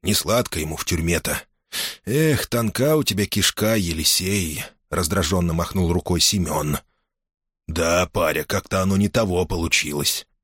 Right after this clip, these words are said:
согласился с ним для вида Каргин, а про себя подумал: «Хорошо тебе так рассуждать, если нет у тебя ни достатка, ни почета.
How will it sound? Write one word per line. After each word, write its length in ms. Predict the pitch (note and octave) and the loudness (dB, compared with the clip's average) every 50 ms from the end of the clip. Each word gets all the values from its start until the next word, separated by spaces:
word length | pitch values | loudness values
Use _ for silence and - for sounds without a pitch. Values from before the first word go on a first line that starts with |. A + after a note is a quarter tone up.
| _ _ _ - - | _ _ _ -8 -6
согласился 560 | - D2 E2 E2+ D#2+ - G2+ F2+ - - E2 | -4 -2 -2 -2 0 0 0 -2 -2 -2 -4
с 100 | - - | -2 -2
ним 160 | F2+ E2+ E2 | -2 -2 -2
для 180 | D#2 D#2+ F2 E2+ | -2 -2 -2 -2
вида 240 | D2+ E2 D#2 F2 - | -2 -4 -4 -4 -4
Каргин, 680 | - F2 D#2+ D#2 D2+ F2 B2 C#3+ C#3 C3 A#2+ G2 D#2+ - - _ _ - | -4 -4 -4 -4 -2 0 2 2 2 2 2 0 0 -4 -8 _ _ -6
а 100 | B2 C3 | -4 -2
про 120 | C#3+ D#3 | 0 0
себя 280 | - - D3 C#3 D3 - | 0 0 0 0 0 0
подумал: 680 | - C#3+ A#2+ - C#3 C#3 C#3+ - C#3+ C#2 C#2 C2+ - - - _ _ _ _ _ _ - - - _ _ _ | 0 -2 -2 -4 -6 -6 -6 -4 -2 -2 -2 -4 -6 -10 -14 _ _ _ _ _ _ -20 -20 -20 _ _ _
«Хорошо 500 | - - D2+ E2 - - E2 E2+ F#2 G2 | -4 -4 -2 -2 -2 0 0 0 0 0
тебе 260 | - - D2 D2 C#2+ | -2 -2 -4 -4 -4
так 200 | - - - - | -4 -4 -4 -2
рассуждать, 680 | - - - - F#2 F2+ D#2 D2+ D2+ E2 D#2+ D#2+ - - | 0 0 0 2 0 -2 -2 -2 -2 -2 -2 -2 -2 -2
если 280 | F2+ F2 - - F#2+ | -2 0 0 0 2
нет 240 | F2+ G2 G2 - - | 2 2 2 0 -2
у 40 | F#2 | -4
тебя 240 | - - D#2 F2+ D#2+ | -6 -4 -4 -2 -2
ни 100 | F2 E2+ | -2 0
достатка, 640 | D#2+ F2+ - - - A2 G#2+ G#2+ - - - D#2 | 0 2 0 0 0 0 0 0 -2 -2 -6 -6
ни 100 | D2+ D2+ | -4 -4
почета. 720 | E2 - A2+ G#2 - - - E2+ F2+ F#2+ - - D3 C3+ - | -2 0 -2 0 0 0 0 0 0 0 0 0 -2 -2 -4